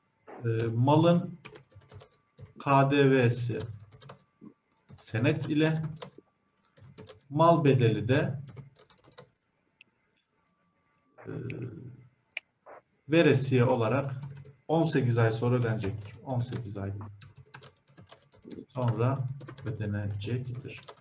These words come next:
Bakın çok uzun bir soru gibi gözükebilir, karmaşık bir soru gibi gözükebilir.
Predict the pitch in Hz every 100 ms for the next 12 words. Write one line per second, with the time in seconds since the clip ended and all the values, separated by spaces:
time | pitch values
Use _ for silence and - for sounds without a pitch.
0 | _ _ _ - - - - - 170 185
1 | 185 185 175 196 165 - 151 151 139 160
2 | 165 139 131 131 147 143 135 127 - -
3 | 123 135 131 147 127 120 117 110 104 107
4 | 123 127 120 107 101 131